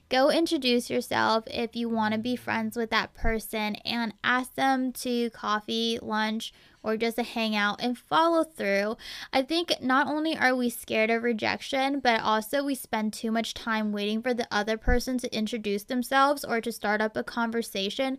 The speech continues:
that by the end, um, both parties are just waiting and no one initiates.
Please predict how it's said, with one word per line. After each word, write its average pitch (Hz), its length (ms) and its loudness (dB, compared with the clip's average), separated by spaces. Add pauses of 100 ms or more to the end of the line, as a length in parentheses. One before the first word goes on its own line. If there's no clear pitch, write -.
(400)
that 226 280 4
by 233 300 2
the 233 280 -4
end, 226 380 0 (340)
um, 214 380 2
both 220 320 -2
parties 254 340 4
are 233 120 0
just 233 180 0
waiting 233 320 2
and 220 100 0
no 214 140 0
one 233 180 2
initiates. 247 880 -2